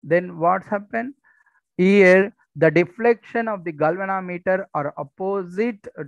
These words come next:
to that observed with the north pole for the similar movements.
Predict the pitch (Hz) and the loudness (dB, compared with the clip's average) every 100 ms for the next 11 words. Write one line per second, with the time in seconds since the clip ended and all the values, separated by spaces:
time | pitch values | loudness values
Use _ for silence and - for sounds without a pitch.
0 | - 185 208 233 _ _ _ - 139 147 | -6 -4 -4 -8 _ _ _ -4 2 2
1 | 143 143 135 135 135 180 190 202 190 156 | 4 2 2 -2 -2 0 2 2 0 -2
2 | 151 135 139 143 165 175 185 - 175 180 | -6 -6 -4 -2 -4 -6 -12 -12 -6 -6
3 | 185 - - 170 196 170 139 - 165 175 | -6 -10 -2 2 2 2 -2 -4 -8 -2
4 | 175 214 196 143 151 156 139 123 _ | 2 0 -2 -10 -12 -10 -10 -12 _